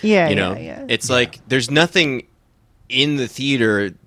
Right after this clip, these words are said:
Speaker 2: that's really special to me anymore, especially because all movies are shot on Alexa cameras. So they just look like
Speaker 1: <laughs>
Speaker 2: television. Everything looks like shit.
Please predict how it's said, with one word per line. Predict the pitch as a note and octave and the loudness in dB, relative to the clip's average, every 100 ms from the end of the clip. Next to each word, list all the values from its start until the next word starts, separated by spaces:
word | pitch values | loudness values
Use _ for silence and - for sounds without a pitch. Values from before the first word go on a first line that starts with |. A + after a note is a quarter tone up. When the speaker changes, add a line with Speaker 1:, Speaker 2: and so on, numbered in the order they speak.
| _ | _
Speaker 2:
that's | G#2 - | -6 -4
really | A2+ G#2 | -6 -4
special | - G2 F#2+ C3 | -4 -2 -2 -2
to | C#3 | 0
me | D#3 | 2
anymore, | D#3+ E3+ | 4 2
especially | D#3+ D3+ | 0 -4
because | D#3 C#3+ G#2 | -2 -4 -2
all | G#2+ A2 | 0 0
movies | A2+ G#2 G2 A#2+ | 2 0 -2 -4
are | G2 | -4
shot | - F#2+ F#2 | -2 2 2
on | - | 0
Alexa | F#2+ E2 F2 - G2+ | -4 -4 -4 -4 -6
cameras. | - E2+ F#2 A2 B2 - - - | -4 -2 0 0 -2 -6 -16 -12
So | - A2 | -8 0
they | |
just | A2+ C3 F#2+ | 2 2 2
look | A2 - | 2 4
like | G#2+ | 0
Speaker 1:
<laughs> | - | 0
Speaker 2:
television. | B2+ C3 G#2+ F2+ E2 E2 | 0 2 2 0 -2 -6
Everything | A2 C#3+ C#3 | -2 -2 0
looks | C#3 - | -2 -4
like | F2 | -6
shit. | - - C3 F#2 | -2 0 0 -2